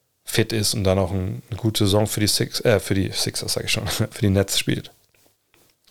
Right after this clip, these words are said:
C. Punkt fragt, welches Team ist der perfekte Fit für Malcolm Brogdon? Er könnte ja ein potenzieller Trade-Kandidat sein. Ähm,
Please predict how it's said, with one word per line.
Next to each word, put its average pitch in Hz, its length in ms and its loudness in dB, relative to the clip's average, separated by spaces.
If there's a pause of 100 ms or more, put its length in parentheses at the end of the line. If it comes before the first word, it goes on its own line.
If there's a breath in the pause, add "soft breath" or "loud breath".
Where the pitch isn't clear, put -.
(680 loud breath)
C. 208 240 4
Punkt 95 320 -2
fragt, - 380 0
welches 151 260 4
Team 202 220 2
ist 165 100 2
der - 60 8
perfekte - 480 2
Fit - 260 2
für - 140 4
Malcolm 104 400 4
Brogdon? - 460 2 (520 loud breath)
Er - 100 -2
könnte 117 220 4
ja 110 80 6
ein 101 100 2
potenzieller 101 420 2
Trade-Kandidat - 680 -2
sein. - 160 -4 (1900 loud breath)
Ähm, 131 540 4